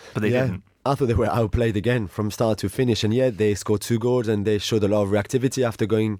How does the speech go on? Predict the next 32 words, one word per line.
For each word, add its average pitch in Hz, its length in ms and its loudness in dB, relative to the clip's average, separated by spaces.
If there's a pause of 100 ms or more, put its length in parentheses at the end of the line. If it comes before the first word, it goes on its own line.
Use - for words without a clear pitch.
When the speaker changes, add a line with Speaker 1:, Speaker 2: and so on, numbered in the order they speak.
Speaker 2:
uh, 98 120 0
one 101 160 2
nil 101 160 2
down 120 260 2
and 104 80 2
then 98 100 2
two 139 160 0
nil 120 160 2
down. 92 240 0
But 92 80 0
they 101 80 2
could 135 120 -2
have 131 120 0
been 113 120 0
three 117 160 -2
nil 104 100 2
down 98 180 2
at 92 80 0
halftime 95 600 -2
without 95 440 0 (720)
a 95 60 -4
debate, 101 480 -2
and, 95 240 -2
and 98 140 0
yet 123 180 0
they 117 80 2
had 113 140 0
a 104 60 4
lot 101 120 2
of 82 100 -4
the 101 60 0
ball. 156 340 0